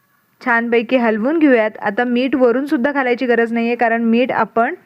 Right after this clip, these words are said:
वाटणामध्ये घातलेलं आहे. बटाटा शिजण्यासाठी मी इथे एक तांब्याभर पाणी यामध्ये घातलेलं आहे आणि मीडियम फ्लेमवरती आपण बटाटा उकडायला ठेवणार आहोत. अगदी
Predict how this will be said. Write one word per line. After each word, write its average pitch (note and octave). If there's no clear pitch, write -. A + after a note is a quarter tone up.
वाटणामध्ये A3
घातलेलं A3+
आहे. A#3
बटाटा A3
शिजण्यासाठी A#3+
मी G3+
इथे G#3+
एक A#3
तांब्याभर A3+
पाणी B3+
यामध्ये A#3
घातलेलं A3
आहे A3
आणि G#3
मीडियम A#3
फ्लेमवरती A3+
आपण A3
बटाटा G#3+
उकडायला A3
ठेवणार G#3
आहोत. F#3+
अगदी G#3+